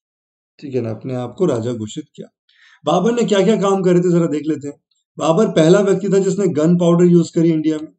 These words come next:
इसकी autobiography तुजुक-ए-बाबरी, जो कि तुर्की भाषा में थी, इसने खुद लिखी थी, ठीक है ना? और तुजुक-ए-बाबरी को translate किया गया Persian में, जिसका नाम फिर बन गया बाबरनामा। तो बाबरनामा किसने लिखी? अब्दुल रहीम ने,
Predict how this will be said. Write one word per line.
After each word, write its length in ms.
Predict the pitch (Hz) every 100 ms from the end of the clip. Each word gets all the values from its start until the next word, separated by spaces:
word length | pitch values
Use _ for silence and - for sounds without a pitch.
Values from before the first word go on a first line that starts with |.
| _ _ _ _
इसकी 240 | 147 127 185
autobiography 760 | 160 202 185 185 180 180 185
तुजुक-ए-बाबरी, 840 | 190 165 175 175 156 139 135 156 175
जो 120 | 156
कि 120 | 165
तुर्की 400 | - 180 175 214
भाषा 340 | 165 160 185
में 140 | 170 170
थी, 100 | 185
इसने 220 | 175 175
खुद 240 | 175 175
लिखी 300 | 170 175 180
थी, 180 | 175 214 _ _ _ _ - _ -
ठीक 120 | 180
है 60 |
ना? 200 | 175 123 - _
और 80 | 156
तुजुक-ए-बाबरी 840 | - 185 196 220 240 165 160 165 208
को 100 | 196
translate 560 | 180 160 165 185 190 -
किया 160 | 185
गया 180 | 175 180
Persian 600 | 180 165 156 - 196 196
में, 120 | 190
जिसका 280 | 175 151 175
नाम 260 | 156 151 165
फिर 160 | 175
बन 200 | 156 156
गया 120 | 165 156
बाबरनामा। 720 | 131 135 165 165 156 165 165
तो 140 | 160
बाबरनामा 600 | 131 139 175 170 160 175
किसने 280 | 170 175 180
लिखी? 220 | 170 180
अब्दुल 320 | 160 147 143
रहीम 280 | 127 139 170
ने, 120 | 175